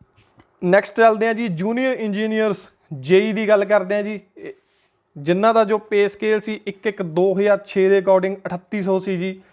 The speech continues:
ਔਰ ਇਸ ਨੂੰ ਵੀ ਜੋ ਹੈ ਲੈਵਲ ਸਿਕਸ ਦੇ ਵਿੱਚ ਰੱਖਿਆ ਜਾਵੇਗਾ ਜੀ।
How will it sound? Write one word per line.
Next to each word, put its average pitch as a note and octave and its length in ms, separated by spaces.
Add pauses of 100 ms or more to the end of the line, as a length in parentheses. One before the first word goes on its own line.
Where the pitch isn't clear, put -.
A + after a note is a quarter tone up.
(260)
ਔਰ G3+ 180
ਇਸ G#3+ 160
ਨੂੰ A3+ 180
ਵੀ A3 60
ਜੋ G#3 180
ਹੈ G#3+ 60
ਲੈਵਲ F3+ 540
ਸਿਕਸ F3+ 420
ਦੇ F3 120
ਵਿੱਚ E3 180
ਰੱਖਿਆ E3+ 280
ਜਾਵੇਗਾ D#3 380
ਜੀ। E3+ 180